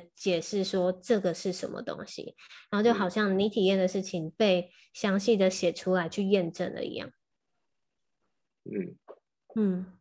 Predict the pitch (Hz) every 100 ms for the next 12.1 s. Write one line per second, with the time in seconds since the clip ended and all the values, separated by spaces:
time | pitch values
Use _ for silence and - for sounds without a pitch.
0 | _ _ _ _ _ _ - 92 - -
1 | _ _ _ _ _ - 101 107 92 85
2 | - - - - - - 135 143 - _
3 | _ 190 180 - _ _ _ _ _ _
4 | _ _ - 117 104 170 - 160 175 107
5 | 117 147 135 131 113 131 113 110 107 -
6 | 90 104 90 95 95 104 107 123 113 101
7 | 113 95 110 104 107 90 - - - 95
8 | 87 - 87 - 107 95 95 92 - _
9 | _ _ 113 95 90 85 92 76 76 82
10 | 76 - 82 - - - 110 127 151 -
11 | 123 120 113 120 101 87 87 104 80 92
12 | 90